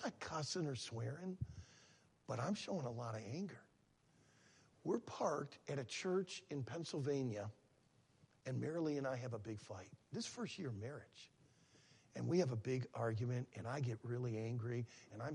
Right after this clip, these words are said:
hitting things. I'm not touching my wife, but I'm hitting things. I think I broke something. And Mar-, Marilee looked at me, and she said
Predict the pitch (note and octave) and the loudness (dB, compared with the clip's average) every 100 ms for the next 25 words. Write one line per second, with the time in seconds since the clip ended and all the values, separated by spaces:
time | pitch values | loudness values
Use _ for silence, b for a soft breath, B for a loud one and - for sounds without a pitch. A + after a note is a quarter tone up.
0 | - C3+ - C3 A#2+ B2+ B2+ G3+ G3+ - | 2 0 0 -4 -2 -2 -2 0 -2 -2
1 | E3 - E3+ F#3+ F#3+ C#3+ A#2+ A2+ B2+ - | -4 -2 0 0 -2 -2 0 -2 -2 -8
2 | - b b b b b - F3 F#3 C3+ | -10 b b b b b -2 2 2 2
3 | D3 - D3 C#3+ C#3+ C#3 C#3 D#3+ C#3+ C3 | 0 0 -2 0 0 0 0 0 0 0
4 | A2+ B2 B2 - B2+ B2+ C3 C3 C3 - | 0 0 0 -2 -4 -4 -2 -2 -6 -14
5 | b b b b - A#2+ A#2+ D3+ G3 F#3+ | b b b b -12 -6 -4 0 0 0
6 | - - C#3 E3+ F3 D#3 D#3 D3 - B2 | -2 -4 -2 0 0 0 -2 -6 -6 -4
7 | B2+ - B2+ - - | -4 -6 -6 -6 -6